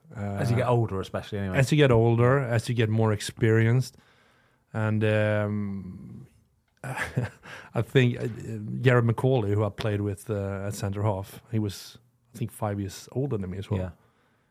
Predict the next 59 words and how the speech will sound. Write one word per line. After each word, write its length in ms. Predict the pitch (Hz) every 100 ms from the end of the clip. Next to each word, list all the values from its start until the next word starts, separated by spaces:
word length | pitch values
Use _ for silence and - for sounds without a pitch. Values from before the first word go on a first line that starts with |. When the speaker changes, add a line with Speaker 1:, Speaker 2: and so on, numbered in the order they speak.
| _
Speaker 1:
He 120 | 117
had 120 | 110
to 100 | -
do 60 | 113
a 40 |
little 140 | 107 107
bit 100 | 101
more 140 | 101
running 300 | 98 101 87
those, 260 | 87 87 -
uh, 160 | 95 -
those 280 | 98 90 104
years 320 | 90 87 -
and 100 | 113
cover 200 | - 98
for 140 | -
me. 200 | 95 92 - -
Speaker 2:
But 160 | 131 131
he, 160 | 165
Speaker 1:
Uh, 100 | 156
Speaker 2:
he, 260 | 147 175 165
he 140 | 151
could 160 | 143 139
do 180 | 160 175
that, 160 | 117
though. 120 | 104 104
That's 260 | 147 -
why 180 | 147 131
I 40 |
think 220 | 117 131 113
that 200 | 135 -
partnership 500 | 139 135 117 110 123
in 100 | 113
particular, 440 | 110 101 95 101
Speaker 1:
Yeah. 80 | 98
Speaker 2:
you 220 | 123 147
and 140 | 139
Big 200 | 131 127
G 200 | 120 127
Mac. 320 | 110 90 - - - -
Speaker 1:
Yeah. 100 | 120
Speaker 2:
I 40 |
think 200 | 131 202
back 160 | 151 120
now, 280 | 139 123 104
and 100 | 110
I, 80 | 110
I, 140 | 123
I 160 | 120 127
enjoy, 260 | 123 135
I 160 | 127 120
love 340 | 113 120 113
playing 480 | - 104 92 90 78 - - _ -
behind 360 | 101 101 95
you 100 | 92
guys. 240 | 90 87 85
I 60 |
really 280 | 92 101 95
did. 240 | 90 90